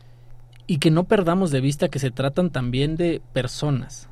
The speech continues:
A veces creo que cuando nosotros hablamos de la conade, la gente inmediatamente piensa en deporte profesional. Ya lo decías, el nombre completo de la conade lleva también un tema de cultura física.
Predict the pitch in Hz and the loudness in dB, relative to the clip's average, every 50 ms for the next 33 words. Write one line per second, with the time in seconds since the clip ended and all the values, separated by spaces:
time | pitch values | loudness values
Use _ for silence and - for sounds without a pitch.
0 | - - - - 139 156 156 - 190 180 - - 175 170 175 160 147 - 175 147 | -18 -12 -6 -2 -2 -2 0 0 -2 -4 0 2 4 4 4 2 2 0 -2 0
1 | - 165 156 147 147 143 143 143 139 139 135 - - 151 147 170 160 143 - 143 | 0 0 2 2 2 4 4 4 2 2 0 0 -2 -4 -2 -2 -4 0 0 0
2 | 131 127 135 135 139 143 147 147 147 131 131 123 123 127 123 - - 131 127 127 | 0 2 2 2 2 0 0 0 0 -2 -2 -2 -4 -6 -6 -4 -2 -2 0 0
3 | 127 127 123 127 135 143 139 127 127 - - 143 143 143 - 147 143 135 123 127 | 0 0 0 0 0 0 0 -2 -2 -4 -2 -2 -2 0 0 0 0 2 2 2
4 | 127 135 - 135 127 127 131 135 131 135 123 - - 131 131 131 127 - 143 131 | 0 0 0 0 0 0 0 0 -2 -2 -4 -2 -2 -2 0 0 -2 -2 -2 -2
5 | 123 117 113 - - - - - - - - - 117 120 - 120 113 - 127 123 | -2 -2 -4 -2 -2 -2 -2 -2 -6 -8 -8 -8 -8 -6 -6 -8 -6 -4 -4 -4
6 | 120 120 123 123 120 - - - - - - - - - - - - - - - | -2 -2 -2 -4 -4 -8 -10 -12 -14 -14 -14 -16 -16 -16 -16 -16 -14 -12 -6 2
7 | 139 135 131 139 143 151 143 123 117 - - 135 131 131 127 120 135 - - - | 4 4 6 6 4 4 2 0 0 -2 -2 0 0 2 0 0 -2 -6 -10 -12
8 | - - - - 131 123 131 131 135 139 139 135 131 - 123 123 120 - 131 131 | -12 -10 -8 -6 -2 0 0 2 2 2 2 0 0 0 -2 -4 -2 -2 -2 -2
9 | 131 - 131 123 120 123 117 - - 120 117 120 127 131 127 127 123 127 120 120 | -2 -2 -2 -2 0 -2 -2 -2 -2 -2 0 2 2 2 2 0 0 -2 -4 -6
10 | - - - - - - - - - 127 113 110 107 107 113 - - - - - | -8 -8 -8 -6 -6 -4 -4 -4 -4 -2 0 0 0 4 6 10 10 12 12 12
11 | - 135 139 139 139 - 120 117 120 123 120 117 - - 120 - - - 113 113 | 12 12 12 12 10 8 6 2 2 0 0 -2 -2 -2 -2 -2 -2 -2 -4 -2
12 | 117 - - 147 131 - - - - - - | -2 -2 -2 -2 -2 -2 -6 -8 -8 -10 -10